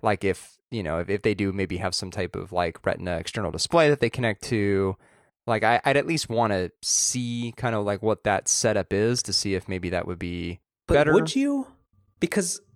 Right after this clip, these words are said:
Speaker 2: I, I don't, like, if, if, and again, uh, we'll, we'll delay this 'cause I, I, I do have something else, but if there was an, an external, uh, like, four K or five K display,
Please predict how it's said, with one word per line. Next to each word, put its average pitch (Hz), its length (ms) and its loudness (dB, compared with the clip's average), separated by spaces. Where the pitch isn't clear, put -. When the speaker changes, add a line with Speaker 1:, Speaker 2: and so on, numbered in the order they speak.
Speaker 2:
I, - 140 0
I 180 120 4
don't, 202 360 2
like, 151 220 2
if, 202 220 2
if, - 600 -6
and 147 100 2
again, 143 160 4
uh, 151 120 0
we'll, 165 380 2
we'll 160 100 6
delay 147 240 4
this 120 140 2
'cause - 160 -4
I, 120 280 4
I, 113 120 0
I 117 100 2
do 120 80 0
have 104 120 -4
something 104 200 -10
else, 101 200 -10
but - 340 -2
if 196 260 2
there 170 140 6
was 135 560 4
an, 139 260 2
an 131 140 2
external, 127 840 2
uh, 117 220 2
like, 117 180 0
four 127 260 2
K 127 180 0
or 117 80 4
five 123 260 2
K 135 120 0
display, 127 520 2